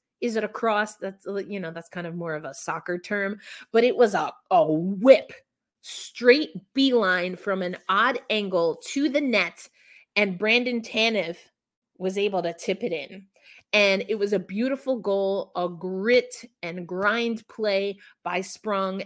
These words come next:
and Tanev to get something going. I talked about it yesterday. Getting on the board early, scoring first, leading after the first period, all great things for Seattle,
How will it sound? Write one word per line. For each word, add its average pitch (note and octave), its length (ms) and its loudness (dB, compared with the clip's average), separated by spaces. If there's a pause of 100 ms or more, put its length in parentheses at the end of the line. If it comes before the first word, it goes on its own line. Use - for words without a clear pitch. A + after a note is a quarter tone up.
and G3+ 200 -6
Tanev F#3 480 -4 (320)
to G3+ 80 -10
get F#3+ 320 -2
something G3 380 -4
going. E3+ 340 -6 (220)
I D#3+ 160 -8
talked F#3+ 320 -4
about A#3 240 4
it G#3+ 100 0
yesterday. A3 560 0 (380)
Getting C4 280 2
on D4 160 -2
the C4+ 80 4
board G#3 400 2
early, C4+ 520 2 (340)
scoring A3 680 -2
first, - 720 0 (380)
leading A3 760 0 (120)
after G#3 280 -2
the G#3 120 0
first G3 320 -4
period, F3+ 340 -2 (140)
all C4+ 260 4
great B3+ 400 -2
things A3 420 -2
for - 220 -6
Seattle, F#3 640 -2